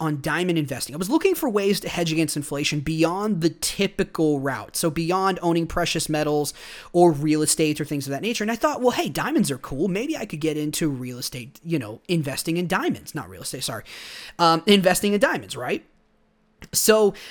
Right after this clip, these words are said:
I started hunting down, you know, companies that would give you reports on the values of certain diamonds based off of,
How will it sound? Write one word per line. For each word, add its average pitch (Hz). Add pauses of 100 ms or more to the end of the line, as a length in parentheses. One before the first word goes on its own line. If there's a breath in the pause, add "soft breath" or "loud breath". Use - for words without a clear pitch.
(120 loud breath)
I 196
started 233
hunting 214
down, 175 (140)
you 160
know, 151
companies 196
that 165
would 147
give 175
you 165
reports 170
on 147
the 147
values 151
of 151
certain 151
diamonds 160
based 151
off 151
of, 143